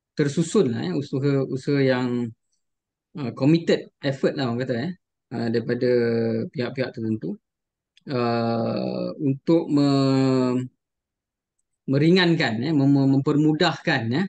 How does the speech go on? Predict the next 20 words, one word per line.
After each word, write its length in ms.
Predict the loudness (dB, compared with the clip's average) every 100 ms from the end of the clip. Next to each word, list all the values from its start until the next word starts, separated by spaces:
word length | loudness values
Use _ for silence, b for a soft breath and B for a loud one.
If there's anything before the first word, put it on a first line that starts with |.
| -6 _ _ _ _ _ -6
uh, 400 | -2 -2 -2 -2
kemasukan, 800 | 0 0 0 -2 0 2 2 0 -4 -10 -6
uh, 800 | -4 -2 -2 -4 -4 -6 -6 -6 -2
G 160 | 0
M 240 | 2 0 0
ni 160 | -2 -6 _ _ _ _ _ _
ataupun 880 | -8 -6 -4 0 0 0 -2 -6
even, 720 | -2 0 4 4 4 2 0 -6 _
uh, 320 | -4 -2 -2 -2
pelepasan 800 | 0 0 0 -4 0 0 0 -4
ke, 160 | -4 -6 -6
di 320 | -6 -2 0
environment 560 | 2 2 2 2 2
lah, 80 | -2
ya, 160 | -6 -10 b b _ _ -4
uh, 80 |
di 80 | 0
Malaysia 400 | 2 2 0 -2
ni, 160 | 0
ya. 80 | -2